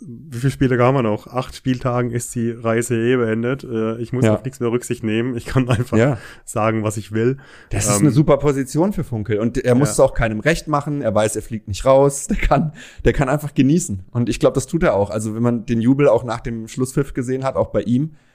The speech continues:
Speaker 2: ähm, also ich, ich glaub ihm,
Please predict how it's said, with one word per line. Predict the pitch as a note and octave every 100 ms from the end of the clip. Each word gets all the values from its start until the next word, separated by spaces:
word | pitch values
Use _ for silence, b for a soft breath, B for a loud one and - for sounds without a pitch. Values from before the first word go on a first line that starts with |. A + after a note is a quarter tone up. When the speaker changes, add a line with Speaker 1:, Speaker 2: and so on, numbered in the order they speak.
| b b b b -
Speaker 2:
ähm, | A#2 A2 A2+ G#2+ G2+ _ -
also | A2 G#2+
ich, | A2 -
ich | C3
glaub | - C#3 C3+
ihm, | B2+